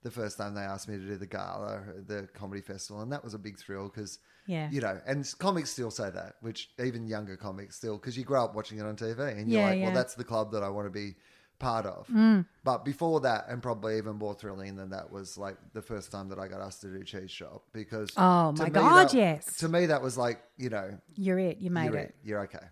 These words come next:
Speaker 1: You'll
Speaker 2: Yeah.
Speaker 1: be all right.
Speaker 2: Totally.
Speaker 1: You know. And so Dave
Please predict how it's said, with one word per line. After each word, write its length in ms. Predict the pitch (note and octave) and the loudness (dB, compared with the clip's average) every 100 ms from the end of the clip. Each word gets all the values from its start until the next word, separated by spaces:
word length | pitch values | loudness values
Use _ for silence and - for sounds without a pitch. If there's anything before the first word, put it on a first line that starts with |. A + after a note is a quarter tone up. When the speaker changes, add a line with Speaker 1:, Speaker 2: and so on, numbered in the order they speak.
| - | -2
Speaker 1:
You'll 140 | F3 | -2
Speaker 2:
Yeah. 60 | G#2+ | 0
Speaker 1:
be 80 | |
all 80 | G2+ | -4
right. 200 | - - - _ _ _ - | -8 -12 -20 _ _ _ -14
Speaker 2:
Totally. 560 | - C#4 E4+ C4 E3 | -4 0 2 4 2
Speaker 1:
You 80 | A#2 | 0
know. 180 | G2 F2+ - - - - _ - | -4 -8 -14 -20 -20 -20 _ -4
And 540 | C3+ C3 B2 A#2+ - - _ - | -2 0 -2 -6 -10 -18 _ -4
so 400 | - C#3 C3 A#2+ - _ - C3 | 4 4 4 0 -8 _ -14 0
Dave 540 | D3 C#3+ C#3 B2+ - | 4 4 4 -4 -14